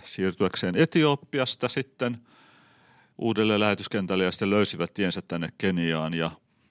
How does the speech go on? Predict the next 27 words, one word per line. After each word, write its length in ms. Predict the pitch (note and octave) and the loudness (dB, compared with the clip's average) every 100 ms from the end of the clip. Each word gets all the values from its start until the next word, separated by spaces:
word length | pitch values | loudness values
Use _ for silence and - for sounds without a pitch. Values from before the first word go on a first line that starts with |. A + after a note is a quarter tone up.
| _ _ | _ _
se 100 | - | 0
oli 100 | F#2 | 4
jo 120 | F#2 F#2+ | 6 6
ennen 280 | C3 A2+ | 4 4
toista 260 | A#2+ A2 A2 | 4 2 2
maailmansotaa, 760 | A#2 D3 C3 G#2 F2+ G#2 F#2 G2+ - - - | 2 4 4 4 2 4 2 0 -14 -20 -6
mutta 220 | G#2+ - | -6 -2
sitten 320 | A2+ B2 - F#2 | 2 2 2 0
kun 120 | F#2 | 2
sota 300 | C3 A#2+ F#2+ | 2 4 4
syttyi, 460 | A#2+ A#2 - G2 | 4 2 0 0
niin, 220 | E2+ E2+ F2+ | 2 2 0
äh, 960 | - _ _ - - - - - D#2+ | -6 _ _ -20 -20 -20 -16 -8 -2
vaikka 220 | D2+ G2 F#2 | 0 0 2
he 120 | F2 | 2
tekivät 320 | F2+ F#2+ - | 4 2 4
päätöksen 640 | C3+ A#2+ G2+ F#2+ - E2+ | 4 4 4 2 2 2
jo 80 | E2+ | 2
silloin 360 | - F2+ E2 E2+ | 0 0 0 0
ennen 280 | F#2+ G2+ | 0 0
sotaa, 380 | G#2 A#2+ - G#2+ | 0 0 2 2
niin 200 | G#2 G2+ | 2 -2
sitten 340 | - G#2 F2+ F2 | -4 -4 -2 0
vasta 220 | F2+ F#2 | -2 -2
pääsivät 420 | F2 F2 E2 F2 | 0 0 0 2
aloittamaan 600 | G2+ F2+ - E2 D#2 D#2 | 4 2 2 -2 0 -2
sen 200 | E2 E2 | -2 -4